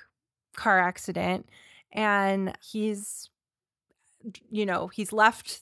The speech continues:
the, the, the priesthood. He's left the church. He's living, um, on, in his, his same house on the farm, um, outside of Philadelphia, of course, 'cause it's M. Night and he loves Philly.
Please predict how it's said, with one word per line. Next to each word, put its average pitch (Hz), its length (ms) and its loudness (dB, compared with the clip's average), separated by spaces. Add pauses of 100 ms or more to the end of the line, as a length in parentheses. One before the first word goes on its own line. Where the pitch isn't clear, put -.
(140)
the, 202 500 4 (320)
the, 202 400 -2 (160)
the 190 460 0
priesthood. 214 600 4
He's 208 160 0
left 202 180 0
the 214 60 0
church. 196 560 0 (680)
He's 233 340 -6
living, 220 560 0 (160)
um, 196 540 0 (380)
on, 190 380 0
in 208 120 2
his, 202 460 2
his 202 500 -2
same 214 380 0
house 208 400 4
on 202 80 0
the 202 80 -2
farm, 196 680 4
um, 185 380 0
outside 196 420 2
of 190 80 -2
Philadelphia, 190 800 2 (320)
of - 80 -20
course, 202 380 4
'cause 202 120 -4
it's 185 140 -10
M. 190 160 -2
Night 190 300 0
and 190 120 -4
he 196 120 -2
loves 180 280 -4
Philly. 190 440 -2